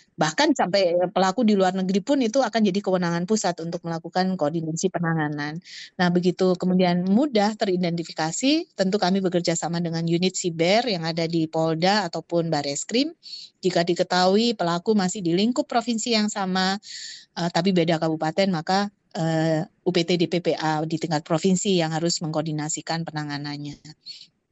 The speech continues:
Penanganan dan pena-, pendampingan akan siap dilakukan oleh semua petugas layanan yang ada di Indonesia ini untuk anak-anak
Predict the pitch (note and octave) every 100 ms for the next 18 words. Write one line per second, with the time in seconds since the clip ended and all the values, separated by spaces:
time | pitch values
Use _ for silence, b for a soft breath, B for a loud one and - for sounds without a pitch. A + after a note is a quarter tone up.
0 | _ G#3+ A3 G#3+ A3 A#3 C4+ D4 D4 B3+
1 | F#3+ F#3+ G3+ F#3+ F#3+ F3+ - F#3+ F3+ F#3
2 | G#3+ G#3 A#3 B3 B3 B B B - F3+
3 | G3 F#3+ G3 G3 G3+ G3+ - G#3 F3+ D4
4 | - - G3 F#3 F3+ F#3+ G#3+ G#3+ G#3+ F3+
5 | G3 G#3 G#3+ - - G3 G3 G#3+ A3 G3
6 | G3 F3+ F3 F3 F3 F#3 G3 F#3 E3+ E3
7 | F#3 F3+ G3 G#3 B B - F3+ F3+ F3+
8 | F3 F3 E3+ F#3 G3 F3+ F#3 - E3+ E3+
9 | E3 F#3 G3